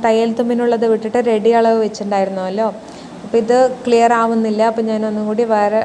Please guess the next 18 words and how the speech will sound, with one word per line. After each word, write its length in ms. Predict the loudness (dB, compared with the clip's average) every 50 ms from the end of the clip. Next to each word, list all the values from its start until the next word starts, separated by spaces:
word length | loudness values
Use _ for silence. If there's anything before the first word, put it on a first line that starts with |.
| -2 -4 -4
ഡീസിൽ 300 | -4 -4 -2 -4 -4 -2 -2 -2
മാർക്ക് 240 | -4 -6 -6 -8 -8
ചെയ്ത് 160 | -8 -6 -4 -4 -6
കാണിക്കാം. 400 | -6 -8 -10 -8 -6 -6 -6 -6 -8 -12 -16 -18 -20 -20 -20 -20 -18 -20 -20 -20 -20 -20 -20 -20 -20 -20 -20 -20 -20 -20 -20 -20 -20 -20 -20 -20 -20 -20 -20 -18 -18 -18 -18 -16 -16 -16 -16 -16 -16 -18 -12 -8 -6 -2
ഇതാണ് 320 | 0 0 0 0 0 0 -2 -2
നമ്മുടെ 240 | -2 -2 -2 -2 0 0 -2
റെഡി 240 | -2 0 2 2 2 4
അളവ് 200 | 2 2 0 0 0 -2
വരുന്നത്. 400 | -4 -4 -6 -6 -6 -4 -4 -4 -4 -6 -8 -14 -18 -20 -20 -20 -20 -18 -18 -18 -18 -18 -8
അപ്പോൾ 160 | -4 0 0 2
ഈ 40 | 2 4
ലൈന് 300 | 4 4 4 4 2 2 2 2
നമ്മുടെ 260 | 2 2 2 2 0 0 -2 -4 -2 -2
കറക്റ്റ് 320 | -2 -2 -2 -4 -6 -6 -6
സ്റ്റിച്ച് 260 | -6 -6 -8 -6 -2 0
ചെയ്ത് 220 | 2 4 4 4 4 4
കഴിഞ്ഞിട്ടുള്ള 640 | 4 2 4 2 2 0 0 -2 0 2 2 2 2 2
ലൈനാണ്. 480 | 0 0 -2 -4 -6 -6 -6 -6 -6